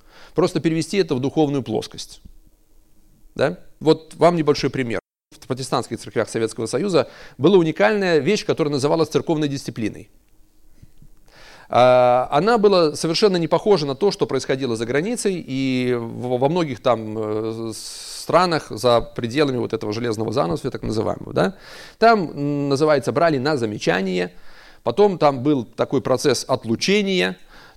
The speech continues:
там, э, о-, отделение от причастия и так далее, и так далее, и так далее.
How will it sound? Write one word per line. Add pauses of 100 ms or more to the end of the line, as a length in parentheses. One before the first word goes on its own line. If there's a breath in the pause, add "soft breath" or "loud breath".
там,
э,
о-,
отделение
от
причастия (240 soft breath)
и
так
далее,
и
так
далее,
и
так
далее.